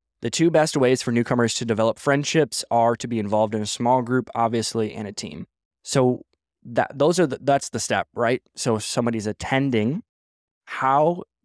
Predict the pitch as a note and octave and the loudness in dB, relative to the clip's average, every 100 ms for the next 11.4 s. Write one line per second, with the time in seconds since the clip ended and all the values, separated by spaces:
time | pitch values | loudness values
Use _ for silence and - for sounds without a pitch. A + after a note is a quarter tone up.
0 | A#2+ - - A#2+ A2 A#2 A#2+ - A2+ G#2 | -20 -14 -2 0 2 2 2 2 0 0
1 | A#2 B2 A2+ G#2+ G#2 A2+ B2+ _ _ - | -4 -4 -2 -2 -2 -4 -6 _ _ -8
2 | A2+ - A2 A2+ A2+ A2 A2 - A2 F#2 | -6 -2 0 0 -2 -4 -4 -4 -8 -8
3 | F2+ - _ _ - A#2+ A#2 G#2 G#2+ - | -10 -16 _ _ -8 0 0 2 -2 -4
4 | B2 A#2+ G#2 - F#2 A2+ - B2 A2+ A#2 | -6 -4 -4 -6 -8 -8 -6 -4 -2 0
5 | B2 C#3+ - C3 A2 - - _ _ _ | 0 0 0 0 -2 -6 -14 _ _ _
6 | D3 D#3+ - - D3+ C#3+ C3+ C3+ - A#2+ | -4 -2 -4 -6 -4 0 0 -2 -2 -4
7 | - A2 - - B2 B2 C#3 C#3+ D3+ D3+ | -4 -6 -6 -2 0 0 0 -4 -6 -12
8 | _ - A2 - - C3 C3+ C#3+ - C3 | _ -8 -6 -6 -6 -2 -2 -4 -6 -6
9 | - A2+ - C3 - C#3 C3 C3+ C3+ - | -4 -6 -6 -8 -6 -4 -4 -4 -6 -2
10 | A#2+ A2 G#2+ - B2+ A2+ G#2+ - A#2 A2+ | 0 0 0 -6 -4 -4 -4 -2 -2 -2
11 | - G#2 G#2+ G#2+ | -6 -6 -4 -6